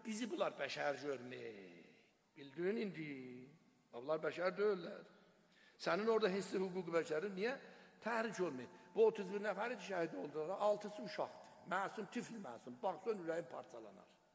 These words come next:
Ürəyin od tutar, yanar. Ay hüquqi kudəçi sazmanımlar, hələ gəl görək bura. Əsən bu təbiz ilə hamiyan İsrailə, əsən abır qalıb ki,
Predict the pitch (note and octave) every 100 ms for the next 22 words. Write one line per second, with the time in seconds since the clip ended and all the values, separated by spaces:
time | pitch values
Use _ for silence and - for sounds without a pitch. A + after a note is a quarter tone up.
0 | _ - F3 A#3+ D#4 F3 - - A2 -
1 | F#2+ F#2+ - - - _ _ _ _ _
2 | _ _ - F#3+ A3 G#3 C#4 B3 F#3 F3
3 | F#3 E3 D#3 - C#3+ D#3+ C#3+ C#3+ C#3+ C#3
4 | C3+ C3 D3 F3 F3 G3 F#3 D#3+ F3 G#3
5 | G#3 F#3+ F3+ - - _ _ _ _ -
6 | G3 A3 A#3 C#4 - E3 F3+ G3 F#3+ A#3+
7 | A#3+ A3 F#3+ A3 A#3+ E3+ - - - -
8 | - - - - D#3+ F#3 F3+ F3 E3 D#3+
9 | D#3 D3 - D3 C#3 B2+ C3+ E3 G3+ F#3
10 | C#3+ - - - - _ _ _ - D3+
11 | F#3+ A3 - F#3 B3 C#4 G3+ C#3 B2+ -